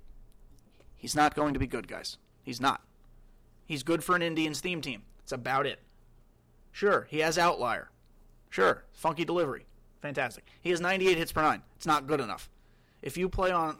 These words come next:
anything above All-Star, that is not good enough. I promise you.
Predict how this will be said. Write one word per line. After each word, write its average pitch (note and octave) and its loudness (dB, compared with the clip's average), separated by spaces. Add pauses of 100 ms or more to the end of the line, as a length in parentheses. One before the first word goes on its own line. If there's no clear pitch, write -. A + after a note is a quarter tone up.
anything G3 0
above E3+ 4
All-Star, C3+ 2
that C#3 0
is B2 -4
not B2 -4
good A#2 -10
enough. F#2+ -14
I - -16
promise B2+ -2
you. E2+ -14